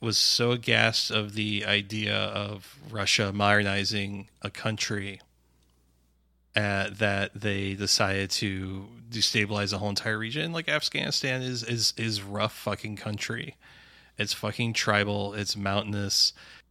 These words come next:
I think even the Russians at, at their best were, were foolish to even try and, and fix or help out in that country, just 'cause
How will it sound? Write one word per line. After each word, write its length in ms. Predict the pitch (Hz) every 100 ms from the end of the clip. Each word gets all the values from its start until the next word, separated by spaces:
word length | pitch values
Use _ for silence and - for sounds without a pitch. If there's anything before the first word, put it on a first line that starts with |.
| _ -
I 100 | 131
think 180 | 147 131
even 220 | 131 131
the 80 | 123
Russians 640 | 123 123 120 104 101 - -
at, 140 | 107 - -
at 140 | 107
their 160 | - 110
best 600 | 101 110 113 - - - -
were, 320 | 110 101 101 -
were 160 | 107
foolish 480 | - 123 107 98 -
to 80 | 110
even 560 | 104 104 101 98 98 101 _ _ _ _ _ _ _ _ _ _
try 340 | - - 139 147
and, 300 | 104 104 113
and 200 | 110 101
fix 540 | - 104 - - - -
or 140 | 104
help 300 | - 104 101
out 300 | 98 98 95 -
in 160 | 107 101
that 180 | 98
country, 440 | - 101 - - 107
just 200 | 113 -
'cause 280 | - 107